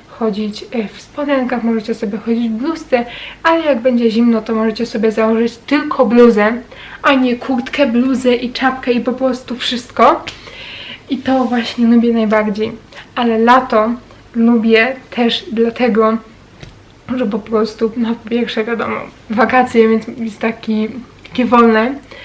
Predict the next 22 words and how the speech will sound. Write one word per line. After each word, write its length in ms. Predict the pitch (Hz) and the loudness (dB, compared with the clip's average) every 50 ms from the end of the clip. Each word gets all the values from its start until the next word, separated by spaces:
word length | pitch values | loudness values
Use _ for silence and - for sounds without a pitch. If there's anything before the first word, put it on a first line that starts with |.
| - - - - - - - - - - - - - | -20 -20 -20 -20 -18 -20 -20 -20 -20 -20 -20 -10 -4
ale 380 | - 247 254 247 240 226 226 220 | 0 2 2 4 4 2 2 0
też 280 | - 233 240 220 226 | 0 -2 0 0 0
dlatego, 680 | 220 220 226 220 - 240 226 208 202 220 220 220 220 220 | 0 0 -2 -2 -2 -2 -2 0 0 0 0 0 0 -2
że 440 | 208 208 247 240 233 220 226 254 - - - - - - - - - - - - - - - - - - - | -2 0 0 2 2 2 0 -2 -4 -8 -12 -20 -20 -20 -20 -20 -20 -20 -20 -20 -20 -20 -20 -20 -16 -6 -2
możecie 420 | 233 233 233 262 269 262 269 247 | 0 0 0 0 0 -2 -4 -6
sobie 520 | 254 - 240 220 202 233 233 233 226 220 | -4 -4 -2 -2 0 2 2 2 2 0
wtedy 720 | 208 - - - - - 233 202 220 226 226 226 220 214 - - - - - - - - - - - 254 | -2 -8 -14 -12 -6 -4 -2 2 4 6 6 6 6 4 0 -8 -16 -20 -20 -20 -20 -20 -20 -12 -6 -4
no 60 | 240 | 4
bo 220 | 214 269 262 262 262 | 4 4 4 4 2
lato, 540 | 269 302 349 359 370 359 330 294 269 - | 0 2 2 2 4 4 4 6 4 4
ni-, 220 | 285 302 330 254 233 - | 0 -4 -6 -6 -6 -4
znaczy, 300 | 247 240 240 247 233 214 - - | -4 -4 -2 -4 -6 -8 -6 -6
e, 240 | 233 220 220 220 220 | -4 -2 -2 -2 -2
przepraszam, 420 | 214 - 233 240 226 196 214 214 214 | -4 -6 -8 -8 -6 -6 -4 -2 2
wiosna, 540 | 233 285 285 285 277 233 214 214 226 240 233 - | 4 4 4 4 2 0 -2 -2 -2 -2 -4 -6
niby 260 | 240 277 330 339 330 | -4 -2 0 0 0
jest 240 | 277 247 233 - - | 0 0 -2 -4 -4
ciepło, 300 | - 233 220 220 - 220 | -2 -2 -2 0 0 -2
niby 200 | 226 262 269 277 | -2 -2 -2 -4
jest 120 | 247 - | -6 -4
trochę 180 | - 233 214 233 | -4 -4 -4 -4
chłodno, 500 | 226 - 240 220 196 208 214 220 240 262 | -2 -2 0 0 0 0 -2 -2 -4 -4